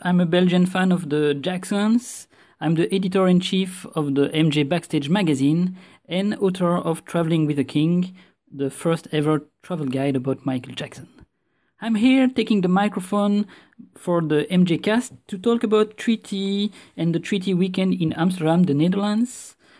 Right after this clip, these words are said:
Um, I had the chance to assist to most of the events, so I'm here and very happy, uh, to talk about the three T in Amsterdam for you.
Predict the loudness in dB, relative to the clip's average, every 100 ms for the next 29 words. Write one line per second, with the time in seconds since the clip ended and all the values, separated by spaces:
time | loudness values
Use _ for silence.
0 | _ -14 -8 -4 -2 0 0 -2 -2 0
1 | 2 2 -2 -2 -2 -2 -2 -2 -2 -4
2 | -4 -4 -4 -2 0 2 2 2 2 2
3 | 0 -4 -2 0 2 2 0 0 -2 -2
4 | -8 -20 -18 -8 -6 -4 -2 0 0 -2
5 | -4 0 2 2 0 -2 -4 -4 -4 -6
6 | -16 _ -12 -8 -8 -8 -10 -2 -2 -2
7 | -6 -14 -6 -4 -4 -6 -14 -4 -4 -4
8 | -6 -4 -4 -2 -4 -4 -4 -4 -4 0
9 | 2 2 0